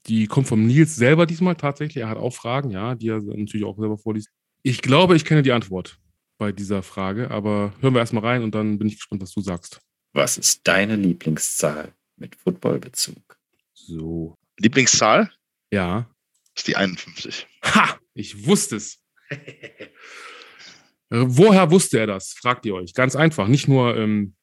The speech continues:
Speaker 1: ohne jetzt, äh, näher zu verraten, aber sie kommt in der E-Mail-Adresse vor. Ha, ha, ha. Und da dachte ich mir, Moment mal, ob Coach O vielleicht nicht, er hat doch Center und so gespielt, ob das nicht vielleicht seine Trikotnummer war? Hm? Hm? Nein, oder doch? Ja.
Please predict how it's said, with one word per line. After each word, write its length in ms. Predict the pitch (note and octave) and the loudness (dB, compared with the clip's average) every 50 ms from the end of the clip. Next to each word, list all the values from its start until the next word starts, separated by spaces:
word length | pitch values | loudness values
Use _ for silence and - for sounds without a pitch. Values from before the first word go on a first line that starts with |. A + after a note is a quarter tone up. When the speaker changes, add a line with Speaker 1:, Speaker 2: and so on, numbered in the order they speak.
| _ - | _ -4
Speaker 1:
ohne 200 | B2 A#2+ A#2+ A2+ | -2 0 2 4
jetzt, 240 | A2 G#2+ G#2+ - - | 2 2 0 -2 -8
äh, 220 | - - A2 G#2+ G2+ G2 | -8 -6 -6 -6 -6 -2
näher 540 | A#2 G#2+ G#2 G#2 A2 A2 A2+ A#2+ B2 A#2+ - | -2 -2 0 2 2 2 4 4 4 4 2
zu 100 | - - | -2 -6
verraten, 460 | - A2 G2+ A2 A2+ A#2+ - B2 - | -6 -4 -2 -2 -2 -2 -2 -4 -4
aber 440 | - G#2 G2 G2+ G2+ G2 G2 G2 F#2+ | -2 -4 -2 -2 -2 -2 -2 -4 -4
sie 120 | G#2 G#2 | -6 -10
kommt 280 | - - C#3+ C#3 B2+ - | -4 0 0 0 2 2
in 80 | A#2 | 0
der 100 | A2 G#2 | 0 0
E-Mail-Adresse 480 | A#2+ C3 D3 D3 D3 C#3+ C#3+ D3+ C#3+ D3 | 0 0 0 0 0 -2 -4 -6 -8 -10
vor. 360 | - - E3 F#3 G3+ D#3+ - _ _ _ | -6 -2 0 0 0 -2 -4 _ _ _
Ha, 260 | - D3+ B2+ - - | -6 -6 -6 -4 -4
ha, 200 | B2 A2 - - | -6 -6 -4 -2
ha. 200 | - D#3 E3+ D#3+ - - - - - - - - - - | -2 -2 -2 -2 -6 -16 -20 -20 -20 -20 -20 -16 0 2
Und 100 | A#2+ A#2+ | 4 6
da 100 | C#3 D#3 | 6 6
dachte 200 | F3 D#3+ D#3 D3+ | 4 2 2 2
ich 80 | C#3 | 4
mir, 140 | E3 E3 D3+ | 4 4 6
Moment 380 | C#3 C3+ C#3+ E3+ G#3 G#3 G#3 - | 4 4 4 4 2 2 0 -2
mal, 360 | A2 G2 F2+ F2 E2 E2+ F2+ _ _ _ - - - - - - _ - - _ | -6 -6 -6 -8 -10 -12 -18 _ _ _ -12 -10 -10 -10 -12 -16 _ -20 -20 _
ob 200 | - A#2+ - - | -6 -6 -6 -4
Coach 320 | - - B2 A#2+ - - | -2 0 0 0 0 -2
O 160 | - A2+ B2+ B2+ | -2 -2 -2 -2
vielleicht 360 | - B2+ A#2+ A#2 A2+ - - | 0 -2 -2 -2 -2 -2 -6
nicht, 260 | A#2 G#2+ - - - | -8 -10 -10 -14 -14
er 100 | - F#2 | -10 -10
hat 100 | G#2+ - | -8 -6
doch 100 | G#2+ F2+ | -8 -6
Center 280 | - - D3+ D3+ C3 G2+ | -4 -4 -2 -2 -2 -4
und 120 | F#2+ F#2 | -4 -6
so 120 | - F2+ | -8 -10
gespielt, 360 | F2+ F2 - _ - F2+ D#2+ - | -12 -12 -14 _ -14 -12 -10 -6
ob 140 | G#2 G#2 | -6 -4
das 180 | - A2+ G#2+ - | -2 -2 -2 -2
nicht 120 | A#2+ G#2+ | -4 -4
vielleicht 200 | - - A2 A2 | -2 -2 -2 0
seine 160 | - D3 D#3 D#3 | 4 4 2 4
Trikotnummer 520 | - B2 - - A#2 A#2+ B2+ C#3 D3 C#3 | 2 -2 0 0 2 4 4 4 4 4
war? 240 | D3+ D#3+ F#3 A3 G#3 - _ _ _ _ _ | 2 0 0 -2 -4 -8 _ _ _ _ _
Hm? 180 | A#2+ C3+ E3+ F3 - _ _ _ _ | -4 -2 -2 -4 -6 _ _ _ _
Hm? 500 | - C3+ E3+ F#3 E3 D#3 E3 B2 G2 E2 - - - - - - - _ _ - _ _ _ E2 D#2 - _ | -4 -2 -2 -2 -4 _ -4 -4 -4 -4 -10 -16 -20 -20 -20 -20 -20 _ _ -20 _ _ _ -16 -16 -16 _
Nein, 640 | - G2 F#2 - - G2 - G#2+ G2+ F#2+ F2+ E2+ - | -8 -8 -8 -6 -8 -8 -4 -2 0 0 0 -2 -4
oder 160 | - G2+ A#2+ A#2+ | -2 -2 -2 0
doch? 280 | - F#2 E2 - _ | -2 -4 -6 -6 _
Ja. 180 | - D#2+ E2 | -18 -18 -18